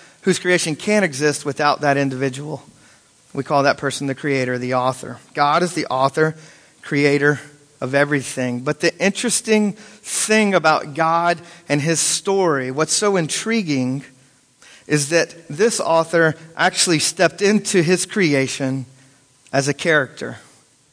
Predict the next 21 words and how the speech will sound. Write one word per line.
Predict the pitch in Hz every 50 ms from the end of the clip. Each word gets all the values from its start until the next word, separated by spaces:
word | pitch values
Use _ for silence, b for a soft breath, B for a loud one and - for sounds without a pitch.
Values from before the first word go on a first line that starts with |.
| _ _ _ _ _ _ _ _ _ _ -
On | 156 160
the | 156 151
one | 151 170 208 226 214
hand, | 190 185 165 160 156 156 170 170 - - - - - b b b b b b b b b b
he | - 180
is | 170 156 - -
transcendent | - 170 151 143 - - - 208 208 208 208 208 208 175 - -
and | - - 139 139
high | - - - 175 175 175 170 175 180
and | 175 156 143 131
separate | - - - 190 180 170 - 175 - -
from | - 160 147 147 143
us | 139 139 135 - - - B B B B B B B
looking | 160 165 170 165 196 185 175
down | 160 160 156 156 156 151
upon | 143 127 - 160 151 147
his | 147 147 139 -
creation. | - - 147 135 131 127 127 123 - - 131 131
He's | 131 139 151 160 143 135
the | 143 143 135 B B B B B B
Alpha | - 156 175 190 - - - 208 185 151